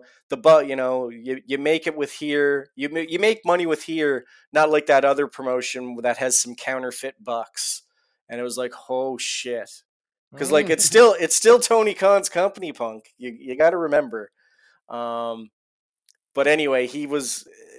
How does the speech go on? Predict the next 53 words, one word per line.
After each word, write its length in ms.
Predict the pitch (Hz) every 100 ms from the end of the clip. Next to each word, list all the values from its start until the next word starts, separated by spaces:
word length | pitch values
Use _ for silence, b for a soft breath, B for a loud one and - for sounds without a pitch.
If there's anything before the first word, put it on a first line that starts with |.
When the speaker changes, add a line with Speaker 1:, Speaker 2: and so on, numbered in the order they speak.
| -
Speaker 1:
he, 380 | - 139 147 135
he 100 | 123
brought 300 | 131 151 147
that, 280 | 147 135 127
he, 320 | 135 131 120
he 120 | 113
had 120 | 147 143
one 100 | 151
of 80 | 139
those 240 | 139 123
zingers. 340 | 135 135 131
Then 140 | 123 139
he 60 |
brought 200 | 143 147
up 140 | 139 139
another 440 | 131 131 131 131
f-, 140 | 120 -
zinger. 300 | 120 131 131
He's 160 | 127 120
like, 320 | 123 120 _ _ _ _ _ _ _ _ -
right 140 | 156
around 220 | 156 147
the 100 | 143
end 160 | 131 135
of 80 | 131
the, 380 | 127 123 110 _ _ _ _
the 80 | -
promo, 440 | - 135 127 123 120
he 100 | 120
was 180 | 113
like, 260 | 117 110 - _ -
"Uh, 400 | 143 139 135 143
if, 320 | - 131 -
if 280 | - 131 165
you, 260 | 165 180 156 -
if 260 | 165 135
you 140 | 180 214
thought 180 | 208 190
I 80 |
was 140 | 185 165
gonna 160 | 175
come 120 | 165 165
out 180 | 165
here 400 | 156 160 160 160
and 120 | 143 139
you 80 |
feel 300 | 156 - 160
like 200 | 151 143
I 200 | 143 139
owe 180 | 139 139
you 220 | 139 139
an 40 | 135
apology, 760 | 123 135 135 139 127 139 135